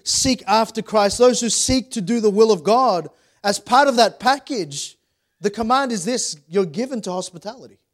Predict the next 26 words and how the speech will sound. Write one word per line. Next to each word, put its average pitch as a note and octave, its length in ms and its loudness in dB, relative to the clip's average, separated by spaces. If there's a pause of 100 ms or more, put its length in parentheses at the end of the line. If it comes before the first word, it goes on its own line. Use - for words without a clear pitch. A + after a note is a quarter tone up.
(1500)
You're, G3+ 380 -2
you're, A#3 260 4
you're G#3+ 140 -2
gonna, A#3+ 260 0 (280)
you're G#3+ 120 -2
gonna A3+ 240 0
bring G3 380 0
yourself B3+ 760 2
to, A3+ 180 -2 (300)
to A#3 100 -4
minister A#3 580 0
to A#3 180 -6
those. A#3 340 2
He G#3 60 -2
says A3+ 280 2
in G#3+ 160 -4
the F#3+ 80 -4
same A#3+ 420 -2 (180)
sentence B3+ 600 0
there, A3+ 360 4 (220)
"distributing B3+ 680 -2
to A#3 120 0
the G3 100 -4
necessity A3 600 0
of F#3 120 -4
saints A#3 600 -2